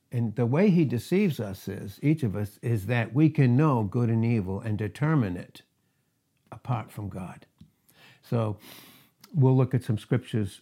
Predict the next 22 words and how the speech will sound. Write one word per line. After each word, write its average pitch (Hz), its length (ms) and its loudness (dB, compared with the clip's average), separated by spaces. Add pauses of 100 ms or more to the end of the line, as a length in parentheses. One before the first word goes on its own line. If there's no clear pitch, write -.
(640)
and 110 220 0
we'll 113 160 2
learn 117 320 2
from 104 380 -4 (640)
those 113 520 -2
that 107 180 -4
were 110 160 -4
in 110 100 -2
the 107 140 0
old 113 260 -2
covenant 101 440 -6
under 110 200 -2
the 98 160 -4
Old 104 300 -4 (500)
Testament, 101 520 -6
those 104 280 -4
that 101 160 -6
were 101 120 -8
God's 101 320 -6
people, - 400 -4
Israel, 101 440 -2 (320)
how 131 460 0